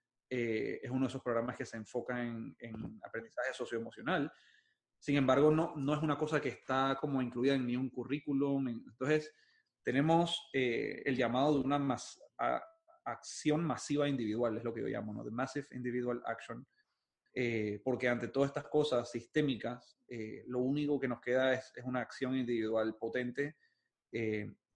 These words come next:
y bueno, ta-, atándolo a lo bueno es que es contagi-, las emociones son contagiosas y la expresión co-, emocional, cuando tú ves que alguien se da el permiso dentro de un grupo para hacerlo, <gasps> es un alivio porque entonces ahora ya yo también tengo permiso. Entonces,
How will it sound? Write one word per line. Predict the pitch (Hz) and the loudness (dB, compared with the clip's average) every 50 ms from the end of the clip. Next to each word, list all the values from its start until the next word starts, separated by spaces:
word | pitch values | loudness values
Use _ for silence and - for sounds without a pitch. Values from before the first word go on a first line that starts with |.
| _ _ _ _ _ | _ _ _ _ _
y | - 135 135 135 120 80 | 0 2 4 4 2 2
bueno, | - 180 170 131 110 - - - - - | 2 2 2 2 0 -2 -6 -6 0 2
ta-, | 131 123 - - | 2 2 2 0
atándolo | 123 123 143 143 156 165 160 | 2 2 2 4 4 4 6
a | 151 | 6
lo | 143 139 | 6 6
bueno | 139 147 151 175 175 | 6 6 4 4 2
es | 147 - | 0 2
que | - 156 147 | 2 2 4
es | - 147 - | 4 2 -2
contagi-, | - 156 147 135 127 120 - - _ _ _ | -2 -2 -2 0 -2 -2 -6 -12 _ _ _
las | - 143 127 127 | -4 -4 -2 -2
emociones | 123 127 113 156 180 202 202 202 - - _ | -2 -2 -2 0 0 0 0 -2 -4 -12 _
son | - - 139 135 | -6 -4 -2 0
contagiosas | 143 135 123 117 123 139 156 - - 123 120 | 0 0 0 0 2 2 2 2 2 0 0
y | 120 123 123 | 0 0 2
la | 120 120 | 0 0
expresión | 113 - - 123 120 120 139 151 | -2 -2 -2 -2 -2 0 0 -2
co-, | 151 175 170 180 - - | 0 -2 -4 -4 -6 -8
emocional, | 143 131 127 113 120 117 143 165 160 139 123 120 - - _ - - _ _ | -6 -6 -4 -4 -2 0 2 4 4 4 2 0 -4 -8 _ -20 -20 _ _
cuando | _ - 135 131 123 - | _ 0 0 0 2 4
tú | 151 147 147 165 | 4 6 8 8
ves | 185 190 190 | 6 6 6
que | - 160 143 | 6 6 8
alguien | 147 160 180 180 165 151 139 127 | 8 8 8 6 4 4 2 2
se | 117 - 127 117 | 0 -2 0 2
da | 120 131 | 4 4
el | 143 143 | 4 4
permiso | 147 160 143 139 143 156 160 - 165 147 | 4 4 4 6 4 2 2 2 4 4
dentro | 143 143 143 160 156 | 4 4 4 4 4
de | 139 | 4
un | 131 127 | 4 4
grupo | 135 170 175 170 160 | 4 4 4 4 4
para | 135 120 117 | 4 2 2
hacerlo, | - - 156 156 165 175 185 202 - - | 2 2 2 4 4 4 2 0 -2 -2
<gasps> | 233 269 269 254 226 190 - - | 0 0 0 0 -2 -6 -10 -8
es | - 139 | -4 0
un | 151 151 | 2 4
alivio | 139 127 139 147 165 185 190 185 | 4 6 6 6 8 6 6 6
porque | 170 139 131 135 | 4 2 0 0
entonces | 120 117 131 127 - 151 | 0 0 -2 -2 -2 -2
ahora | 139 139 135 139 139 | 0 2 4 4 4
ya | 135 139 139 | 4 4 4
yo | 143 139 | 4 4
también | - 135 135 135 135 | 2 0 -2 -2 -2
tengo | 131 135 135 | -2 -2 -4
permiso. | - 120 123 135 190 190 - 123 | -6 -8 -6 -6 -6 -6 -6 -10
Entonces, | 120 110 127 139 156 156 - - | -12 -8 -2 0 0 0 0 -6